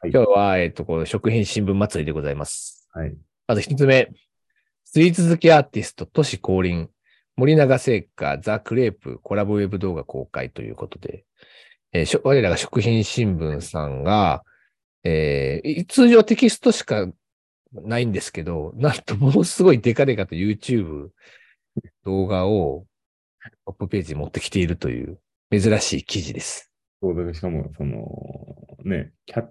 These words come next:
Speaker 1: チがすごくて、ザ・クレープ、トシ。
Speaker 2: 都市伝説。あの、xジャパンのトシのトシっていう名前と、
Speaker 1: <laughs>
Speaker 2: あの、まあ、町、町のね、えー、都市っていうのをかけてるという。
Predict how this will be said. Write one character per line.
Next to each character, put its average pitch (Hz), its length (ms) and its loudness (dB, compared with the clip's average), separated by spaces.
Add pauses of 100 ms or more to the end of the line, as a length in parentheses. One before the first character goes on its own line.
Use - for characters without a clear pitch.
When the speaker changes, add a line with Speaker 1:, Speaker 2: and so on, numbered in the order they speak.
Speaker 1:
チ - 160 -4
が 127 140 2
す - 140 -6
ご 139 120 2
く - 180 -10
て、 - 300 -16 (380)
ザ・ 92 240 -8
ク - 240 -6
レ 104 80 4
ー 80 100 -2
プ、 - 220 -20 (240)
ト - 120 2
シ。 - 60 2
Speaker 2:
都 139 80 2
市 139 160 0
伝 127 240 6
説。 - 380 -10 (600)
あ 101 80 0
の、 98 240 2 (160)
x 165 340 2
ジ 156 80 8
ャ 147 40 8
パ 151 140 8
ン - 20 0
の 110 80 2
ト 131 140 0
シ 113 260 -2
の 85 60 -8
ト - 280 -2
シ 139 120 4
っ - 60 2
て 160 80 0
い - 80 -4
う - 40 -2
名 139 80 2
前 95 220 -2
と、 135 400 8 (220)
Speaker 1:
<laughs> - 180 -20
Speaker 2:
あ 98 260 -8
の、 71 680 -12 (260)
ま 127 80 0
あ、 - 20 2
町、 143 400 2
町 135 300 -2
の 123 100 -4
ね、 165 180 -8 (600)
え 71 260 -10
ー、 - 120 -20
都 - 100 -4
市 - 180 -6
っ - 20 -6 (140)
て 82 120 -6
い 69 280 -10
う 69 40 -16
の 78 160 -16
を 107 60 -4
か - 120 -12
け - 100 -20
て 95 100 -10
る 87 100 -10
と - 100 -16
い - 100 -16
う。 - 60 -20